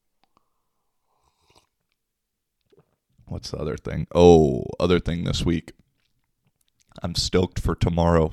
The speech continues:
Sunday, 'cause the next episode of the Kanye doc-, documentary comes out.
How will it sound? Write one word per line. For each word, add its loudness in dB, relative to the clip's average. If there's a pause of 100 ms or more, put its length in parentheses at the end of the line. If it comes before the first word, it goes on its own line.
(140)
Sunday, -2 (720)
'cause -8
the -8
next -6
episode -2
of -10
the 2
Kanye -6
doc-, -6 (140)
documentary -2
comes -4
out. 2